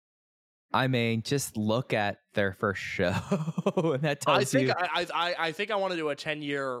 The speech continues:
Speaker 2: retrospective on that this year, 'cause we're approaching the, the anniversary of it.
Speaker 1: The launch of Tokyo Dome City Hall, by the way, as well.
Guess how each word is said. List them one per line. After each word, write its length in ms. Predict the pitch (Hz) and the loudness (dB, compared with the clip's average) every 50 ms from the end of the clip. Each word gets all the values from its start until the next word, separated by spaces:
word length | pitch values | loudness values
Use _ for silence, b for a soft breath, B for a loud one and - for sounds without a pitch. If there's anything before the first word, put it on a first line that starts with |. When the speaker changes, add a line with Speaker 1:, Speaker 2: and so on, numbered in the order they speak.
| - | -4
Speaker 2:
retrospective 600 | 143 139 - - 131 120 - 143 131 - 135 127 | -4 -2 -2 -2 -4 -4 -2 -2 -2 0 0 -2
on 100 | 123 123 | -2 -2
that 120 | 120 120 - | -2 -2 -4
this 220 | 127 120 - - | -4 -4 -4 -4
year, 100 | 131 120 | -4 -4
'cause 160 | - 135 127 | -2 -2 0
we're 120 | 143 147 147 | 2 2 2
approaching 500 | 139 - - 160 160 160 - 147 143 139 | 0 0 0 0 0 0 -2 -4 -2 -2
the, 320 | 131 127 123 120 113 131 | -2 0 0 0 -2 -2
the 80 | 127 123 | -2 -2
anniversary 640 | 123 135 127 123 117 196 226 - - - 127 120 113 | -2 -2 -2 -4 -6 -6 -6 -6 -6 -4 -4 -2 -2
of 140 | 117 117 117 | -2 -2 -2
it. 140 | 113 - - _ _ _ _ _ _ _ _ _ _ _ _ _ - - | -4 -6 -8 _ _ _ _ _ _ _ _ _ _ _ _ _ -6 -2
Speaker 1:
The 220 | 156 143 131 123 | 0 0 2 2
launch 420 | 117 110 117 107 117 139 165 - - | 0 0 2 2 2 2 0 -2 -2
of 120 | 135 - | -4 -4
Tokyo 340 | - 135 123 120 - 143 120 | -2 -2 -2 0 0 0 0
Dome 300 | 120 123 110 110 107 104 | 0 0 0 0 0 -2
City 300 | - - 123 110 107 92 | -2 -2 -2 -2 -2 -2
Hall, 420 | 80 98 113 127 - - - - - | -2 0 0 -2 -2 -4 -8 -6 -2
by 140 | - 87 90 | 0 0 2
the 100 | 90 85 | 2 2
way, 200 | 85 82 80 80 | 2 2 0 0
as 140 | 78 76 - | -2 -4 -2
well. 400 | 90 104 120 - - - - | -2 0 0 -2 -4 -8 -12